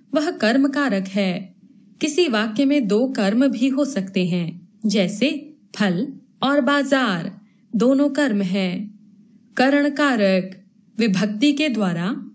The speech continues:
से। जिस साधन से कर्ता काम करता है, उस साधन या माध्यम को करण कारक कहा जाता है।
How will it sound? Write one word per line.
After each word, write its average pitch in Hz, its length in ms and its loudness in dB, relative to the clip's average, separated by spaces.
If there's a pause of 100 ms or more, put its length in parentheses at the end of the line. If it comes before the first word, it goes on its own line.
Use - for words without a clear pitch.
से। 233 640 -2 (500)
जिस 311 300 -2
साधन 208 380 0
से 269 160 -2
कर्ता 196 400 -2
काम 262 280 0
करता 185 360 -4
है, 240 440 -4 (200)
उस 294 240 -2
साधन 208 380 2
या 285 120 4
माध्यम 202 440 0
को 190 360 -4 (300)
करण 311 340 2
कारक 202 480 -2
कहा 233 220 0
जाता 190 340 0
है। 196 500 -4